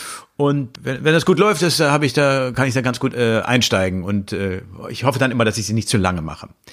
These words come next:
Und tatsächlich muss ich eins sagen, in dieser Vor-Corona-Zeit habe ich ja angefangen, mein Werkzeug ein bisschen abzudaten. Das habe ich dann, ich wirklich, ich habe, glaub ich, während dieser Corona-Zeit nur gebastelt, gebaut,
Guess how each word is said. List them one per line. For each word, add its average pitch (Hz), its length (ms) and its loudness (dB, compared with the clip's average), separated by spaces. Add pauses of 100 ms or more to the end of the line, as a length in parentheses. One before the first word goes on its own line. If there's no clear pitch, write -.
(320)
Und - 80 0
tatsächlich 196 400 4
muss 160 160 2
ich - 140 -8
eins 123 160 -8
sagen, 131 280 -6
in 113 100 -2
dieser 107 160 2
Vor-Corona-Zeit 139 880 0
habe 101 140 -2
ich 104 80 -4
ja 104 80 -2
angefangen, 113 400 -2
mein 98 320 -2
Werkzeug 107 440 0
ein 90 40 -10
bisschen 87 460 -2 (480)
abzudaten. 101 840 0 (680)
Das 92 120 -4
habe 143 160 0
ich 139 80 -4
dann, 135 380 -2
ich - 220 -8
wirklich, 151 240 2
ich 123 40 2
habe, 120 100 0
glaub 123 120 2
ich, 120 180 -2
während 127 220 -2
dieser 117 160 -2
Corona-Zeit 117 680 -2 (140)
nur 151 500 0
gebastelt, 117 580 -4
gebaut, 113 580 2